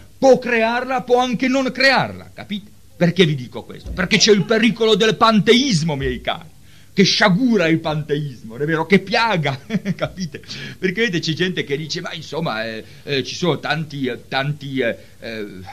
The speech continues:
addetti alle altre religioni, è vero? Che hanno questa, questa idea panteistica, Dio è l'anima del mondo, il Brahma, per esempio." No, non è la stessa cosa, capite, nella concezione cristiana. Perché?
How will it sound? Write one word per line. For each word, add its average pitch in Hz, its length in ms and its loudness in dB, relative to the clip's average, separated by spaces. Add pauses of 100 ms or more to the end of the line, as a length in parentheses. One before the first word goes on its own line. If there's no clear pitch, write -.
(160)
addetti 123 500 -8
alle 120 140 -2
altre 131 380 -4
religioni, 147 680 -4
è 131 100 -6
vero? 139 300 -4 (160)
Che - 120 -8
hanno 214 260 2
questa, 160 340 -2
questa 156 280 -6
idea 156 380 -2
panteistica, 170 840 -4
Dio 180 300 4
è 175 60 10
l'anima 151 480 2
del 196 180 -2
mondo, 156 300 -2
il 135 120 0
Brahma, 135 520 -4
per 135 160 -4
esempio." 143 260 -4 (140)
No, - 200 -16
non 175 120 -4
è 185 40 0
la 160 60 2
stessa 147 320 -2
cosa, 135 320 -2
capite, 165 380 -4
nella 156 180 2
concezione 165 720 -2
cristiana. 151 720 0
Perché? 147 420 2